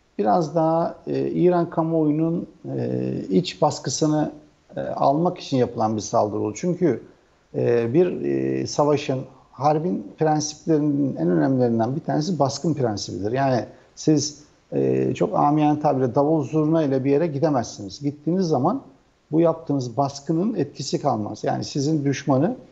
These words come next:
e, hasmı, düşman derken biz kendimiz açımızdan söylemiyoruz. Yani savaşın prensipleri açısından söylüyoruz.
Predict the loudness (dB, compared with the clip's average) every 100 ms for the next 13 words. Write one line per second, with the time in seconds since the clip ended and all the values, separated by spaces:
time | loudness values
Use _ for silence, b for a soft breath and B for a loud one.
0 | b b _ _ 0 2 2 0 0 0
1 | 0 -2 -2 0 0 0 0 0 -2 -2
2 | 0 2 4 2 0 0 0 2 2 2
3 | 2 -2 -2 -8 -8 0 0 0 2 0
4 | 0 -6 -16 -4 -2 -2 -6 -4 -4 -4
5 | -10 -6 -4 0 0 -2